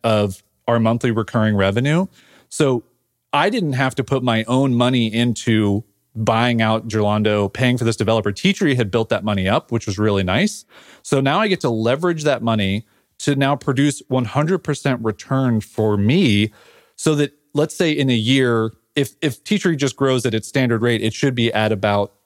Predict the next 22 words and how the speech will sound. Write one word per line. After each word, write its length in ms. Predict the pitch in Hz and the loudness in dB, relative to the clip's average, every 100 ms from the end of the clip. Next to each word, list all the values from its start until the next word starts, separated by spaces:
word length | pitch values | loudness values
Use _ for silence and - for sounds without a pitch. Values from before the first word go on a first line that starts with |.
| - | -6
eight 200 | 135 127 | -6 -4
to 100 | 131 | -6
ten 220 | 117 113 | -2 0
thousand 260 | 110 104 107 | 2 0 0
dollars 240 | 101 98 | 0 0
monthly 240 | 104 98 101 | 0 -2 -2
recurring 320 | 95 - 98 | -2 0 0
revenue 340 | 101 101 98 | 0 0 0
in 120 | 95 95 | 0 0
a 20 | |
year 220 | 104 107 | 2 0
if 100 | 98 | 0
we 80 | 113 | 0
do 100 | 110 | 2
nothing, 460 | 107 110 - 95 | 2 2 0 -6
if 140 | 123 127 | -4 -4
I 40 | |
just 200 | 113 110 | 0 0
do 100 | 110 | 0
no 220 | 104 107 | 2 2
promotion 420 | 107 110 101 - 101 | 0 -2 -2 -2 -2
whatsoever. 560 | 101 107 98 95 92 | -2 0 0 0 -4